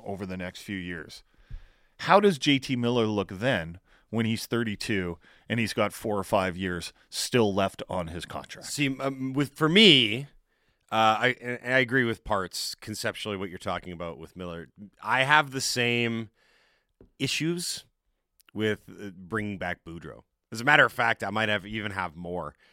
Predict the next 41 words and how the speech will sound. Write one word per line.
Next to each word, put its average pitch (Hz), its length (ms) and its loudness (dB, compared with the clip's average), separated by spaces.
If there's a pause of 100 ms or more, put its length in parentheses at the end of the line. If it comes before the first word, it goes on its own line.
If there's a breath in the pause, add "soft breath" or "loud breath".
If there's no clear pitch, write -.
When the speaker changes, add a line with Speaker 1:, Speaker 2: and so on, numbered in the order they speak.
(100)
Speaker 2:
'cause 107 140 -8
when 123 120 0
I 127 60 2
keep 135 180 -6
harping 120 360 2
on 104 260 2
a 101 100 -8
wasted 101 560 -8
year, 92 340 -8 (800)
and 143 140 4
I 147 120 6
know 170 220 4
this 180 180 -4
isn't 165 180 -4
how 156 180 4
it 151 80 -4
played 135 220 0
out, 107 180 -2
but 95 200 -8
bear 107 220 -2
with 101 220 -6
me, 127 200 -12 (400)
I 147 180 8
feel 185 340 -2
like 110 460 -2 (640)
this 104 360 0
management 123 480 -2
group 151 360 -4
said, 107 520 2 (580)
<sighs> - 1080 -20
he's 80 220 -10
earned 107 200 2
the 107 60 0
right 104 240 4
to 98 60 -12
come 85 240 -6
back. 65 340 -14 (840)
We 80 120 -12
begrudgingly 98 840 -2
acknowledge 85 600 -4
that. 60 340 -16